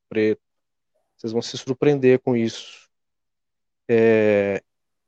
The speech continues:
e eu tô aqui pra ver se quando der, João, tu avisa pra gente rodar. E um abraço pro Andrei, grande Andrei, turma lá do Super Niederauer, né, cara? Super Niederauer, super que tem ofertas todos os dias.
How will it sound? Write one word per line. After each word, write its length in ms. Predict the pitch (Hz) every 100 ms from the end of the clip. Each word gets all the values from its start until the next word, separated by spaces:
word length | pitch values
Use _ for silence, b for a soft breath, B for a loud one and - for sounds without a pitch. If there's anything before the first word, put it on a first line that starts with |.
| _
e 80 | 120
eu 120 | 127
tô 440 | 131 151 151 147 139
aqui 340 | 120 - 151
pra 160 | 170 156
ver 140 | 151
se 300 | 143 151 139
quando 280 | - 135 123
der, 340 | 117 127 147 156
João, 180 | 156
tu 120 | 135 127
avisa 320 | 117 131 156
pra 120 | 151
gente 240 | 151 160
rodar. 420 | 151 196 175 151 131
E 60 |
um 60 | 131
abraço 300 | 143 185 -
pro 80 | 180
Andrei, 480 | 156 202 185 101 - _ _ _ 131
grande 280 | 196 208
Andrei, 400 | 147 120 151 110 - _ _ _ _ -
turma 180 | 147
lá 60 | 139
do 100 | 135
Super 340 | - 143 -
Niederauer, 560 | 123 123 107 104 107 -
né, 100 | - -
cara? 180 | 85 - _ _ _ _ _ _ _ _ _ _ _ _ _
Super 580 | - - 180 - 120 104
Niederauer, 560 | 107 127 107 - - -
super 320 | - 123 127
que 80 | 120
tem 120 | -
ofertas 560 | 107 - 113 95 - - _ _
todos 840 | 151 165 165 151 - 139 143 135 117
os 520 | 117 123 120 107 95 _
dias. 1500 | 101 110 113 104 92 - 78 82 - _ - - _ _